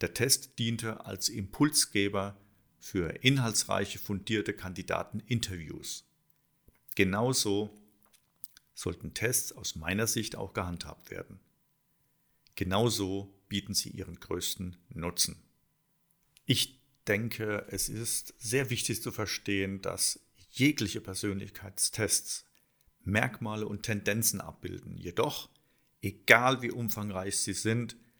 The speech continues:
keine endgültigen Urteile darstellen. Tests machen am allermeisten Sinn in Verbindung mit persönlichen, fachkundigen Gesprächen. Sie sind eine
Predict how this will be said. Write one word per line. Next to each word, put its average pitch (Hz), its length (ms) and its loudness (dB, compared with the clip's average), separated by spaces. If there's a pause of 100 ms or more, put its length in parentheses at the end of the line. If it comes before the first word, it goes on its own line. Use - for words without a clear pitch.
(200)
keine 113 460 2
endgültigen 104 640 -2
Urteile 98 560 -4
darstellen. - 640 -4 (920)
Tests - 540 2
machen 90 280 -6
am 80 200 -16
allermeisten 107 720 0
Sinn 104 320 0
in 85 120 -8
Verbindung 101 640 0
mit - 180 -10
persönlichen, 107 800 -4 (320)
fachkundigen 90 960 -4
Gesprächen. - 720 -6 (920)
Sie - 140 -6
sind 208 260 2
eine 92 320 -8